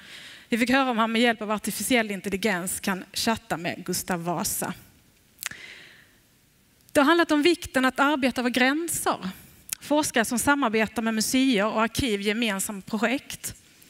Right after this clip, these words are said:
Om varför museer och Wikimedia ska jobba ihop. Ett konkret exempel var samarbetet mellan Wikidata och K B, om biblioteksrelaterad data som öppenlänkad data.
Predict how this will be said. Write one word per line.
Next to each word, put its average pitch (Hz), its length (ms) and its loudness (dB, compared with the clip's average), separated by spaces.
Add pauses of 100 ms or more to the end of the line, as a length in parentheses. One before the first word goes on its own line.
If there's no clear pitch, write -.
(160)
Om 240 140 0
varför 262 420 2
museer 233 540 2
och 208 160 -2
Wikimedia 214 540 0
ska 220 160 -2
jobba 214 240 0
ihop. 208 500 -4 (680)
Ett 240 200 0
konkret 247 400 0
exempel 220 460 -2
var 202 80 2
samarbetet 208 540 -2
mellan 208 240 0
Wikidata 196 600 -2
och 180 60 -4
K 220 260 0
B, 196 280 -2
om 208 180 -6
biblioteksrelaterad 190 960 -2
data 196 420 -2
som - 180 -8
öppenlänkad 185 720 -4
data. - 420 -8